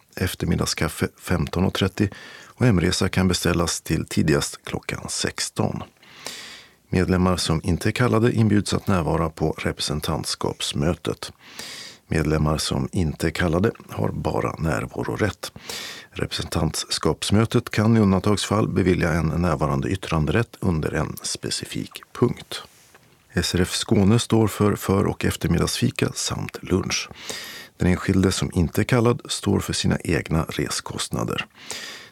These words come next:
Den som önskar delta måste anmäla detta till S R F Skånes kansli på telefon noll fyra noll, sjuhundrasjuttiosju, sjuttiofem eller e-posta skane snabel A S R F punkt nu senast den fjärde april.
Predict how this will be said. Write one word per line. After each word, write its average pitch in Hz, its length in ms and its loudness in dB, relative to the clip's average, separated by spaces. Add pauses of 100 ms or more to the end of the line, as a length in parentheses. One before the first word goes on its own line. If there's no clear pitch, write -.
Den 87 120 2
som - 140 2
önskar 87 220 2
delta 98 400 2
måste 101 340 2
anmäla 92 360 4
detta 92 320 2
till - 300 -2
S - 220 -2
R 71 80 -4
F - 80 -4
Skånes 95 580 0
kansli 104 520 2
på - 300 -4 (100)
telefon 71 460 -2 (300)
noll 80 240 0
fyra 90 240 2
noll, 90 260 2 (140)
sjuhundrasjuttiosju, 85 920 0 (100)
sjuttiofem - 600 -2 (840)
eller 113 300 4
e-posta 92 640 2 (180)
skane 80 560 2
snabel 71 420 0
A 71 160 2
S 76 220 -2
R 67 80 2
F 71 280 -4
punkt - 260 -4
nu 123 180 4 (180)
senast 87 540 0
den - 220 -2
fjärde - 440 -4
april. - 540 -4